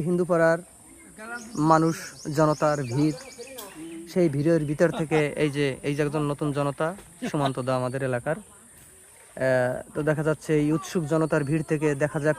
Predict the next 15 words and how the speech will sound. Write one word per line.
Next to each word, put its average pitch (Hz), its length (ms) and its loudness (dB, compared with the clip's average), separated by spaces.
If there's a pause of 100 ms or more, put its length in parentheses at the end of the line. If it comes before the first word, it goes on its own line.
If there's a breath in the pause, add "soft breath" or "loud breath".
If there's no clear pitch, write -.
কী 175 80 -2
পরিমাণ 156 360 2
মাছ 143 300 4 (180)
এখান 147 240 -2
থেকে, 143 200 -2 (120)
আহ, - 1160 -6
আসলে, 147 280 -2 (160)
আহ, - 1400 -10
সংগ্রহ 175 260 6
করা 160 240 6
হয় 147 320 2 (640)
বা 156 80 8 (120)
দেখা 143 220 2
যায়, 139 280 2 (180)
দেখি। 165 320 0